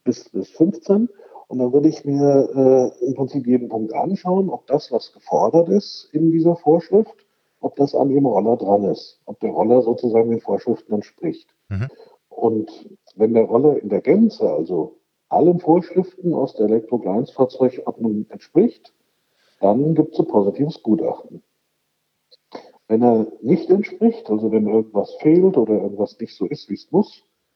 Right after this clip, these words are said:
Speaker 1: dann, äh, gibt's auch ein Gutachten. Allerdings, äh, ist das Ergebnis dann halt negativ.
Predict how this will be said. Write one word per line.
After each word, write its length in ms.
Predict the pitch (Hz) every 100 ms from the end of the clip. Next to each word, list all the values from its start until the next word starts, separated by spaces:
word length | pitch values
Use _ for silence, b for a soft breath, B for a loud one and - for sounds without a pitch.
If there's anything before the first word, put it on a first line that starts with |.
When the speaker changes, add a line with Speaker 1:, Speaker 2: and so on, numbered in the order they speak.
| _ _ _ _ -
Speaker 1:
dann, 420 | 104 123 156 165
äh, 520 | 147 156 156 156 143 - -
gibt's 300 | 143 - -
auch 240 | 82 131
ein 80 | 180
Gutachten. 400 | 196 180 180 143
Allerdings, 500 | 139 147 151 - -
äh, 240 | 139 -
ist 160 | 135 -
das 160 | 147 143
Ergebnis 380 | 123 139 147
dann 140 | 151 147
halt 140 | 160
negativ. 420 | 143 101 - -